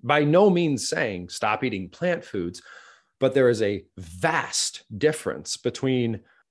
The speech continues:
getting the amount of nutrition needed to not die and the amount of nutrition needed to experience life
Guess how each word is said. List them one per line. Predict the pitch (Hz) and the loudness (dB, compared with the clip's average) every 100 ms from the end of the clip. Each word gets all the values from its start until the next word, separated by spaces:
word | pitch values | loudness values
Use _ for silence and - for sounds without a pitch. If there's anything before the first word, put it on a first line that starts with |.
| - | -14
getting | 104 120 120 120 120 107 _ _ _ _ _ - | -4 -2 -2 -4 -6 -10 _ _ _ _ _ -2
the | 123 | 0
amount | 117 127 135 | 2 0 0
of | 101 | -2
nutrition | 113 101 - 123 - 110 107 | -4 -6 -4 -4 -2 -4 -2
needed | 104 117 113 107 101 | -4 -4 -2 -2 -4
to | - 95 | -4 -2
not | 90 104 107 123 - | -2 0 0 -2 -4
die | 85 110 143 190 - _ _ _ _ _ | -2 -2 -4 -8 -10 _ _ _ _ _
and | 117 120 | -4 -2
the | 120 | 0
amount | 131 139 | 0 0
of | 117 | 0
nutrition | 113 110 - 113 - 110 107 - | -2 -4 -2 -2 0 -2 -2 -6
needed | 113 110 110 110 101 | -6 -4 -4 -4 -6
to | - - 101 95 90 87 _ _ _ _ | -14 -8 -6 -4 -6 -12 _ _ _ _
experience | 113 - - 117 113 107 - | -10 -8 -4 0 2 0 -2
life | 98 92 - | -2 -2 -4